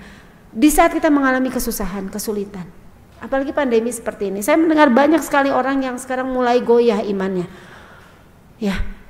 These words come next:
ah, gimana ini? Tuhan menolong nggak? Pandemi ini orang dulu bilang cuma sebulan, dua bulan. Sekarang sudah setahun, setahun setengah, bahkan mencapai akan dua tahun, akan tiga tahun.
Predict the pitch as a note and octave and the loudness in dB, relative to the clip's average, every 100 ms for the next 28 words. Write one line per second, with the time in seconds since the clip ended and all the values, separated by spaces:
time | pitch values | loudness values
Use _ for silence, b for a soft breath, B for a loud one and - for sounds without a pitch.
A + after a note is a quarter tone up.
0 | - - - D4 D#4 - - - - - | -20 -20 -10 0 4 6 6 2 -2 -16
1 | - - - - - - - G#3+ A3 D4 | -20 -20 -20 -20 -20 -20 -14 -8 -4 0
2 | E4+ D#4 C#4+ C#4 - - - A#3+ E4+ D#4+ | 0 0 0 -2 -6 -12 -8 -4 0 2
3 | B3+ G#3+ A#3 C#4 D4 C#4+ C#4+ B B - | 2 0 0 -2 -2 -2 -4 B B 4
4 | C#4+ C#4 C#4+ C#4+ D4+ D#4 E4 D#4 D#4+ C4 | 6 8 8 6 6 6 6 4 4 2
5 | C#4+ C#4+ C#4+ D4+ D4 C4+ C4+ - A#3+ B3+ | 2 2 6 6 4 -2 0 2 2 2
6 | C4+ C#4+ A#3+ A#3 G3+ A#3 B3 A#3 B B | 2 2 2 2 2 0 0 -4 B B
7 | B - - G#4 G#4+ G4+ D4+ D#4+ F4 E4+ | B -8 -2 0 0 2 6 8 8 6
8 | F4+ F#4 F#4 D#4 - E4 E4 E4 E4 E4+ | 4 4 4 0 2 2 2 2 2 4
9 | E4+ - B B - C4+ F4 E4 D#4+ D#4 | 2 0 B B 4 4 4 6 6 4
10 | D#4+ E4+ E4 C#4 - - - - E4 D4+ | 0 2 2 0 -4 -14 -14 -4 0 4
11 | B3 C4 C#4 D4 D4 C4 - C#4+ C#4 C#4 | 4 2 0 -2 -2 -4 -8 -6 -4 -4
12 | G#3 G#3+ A3+ A3+ A3 | -4 -6 -8 -10 -14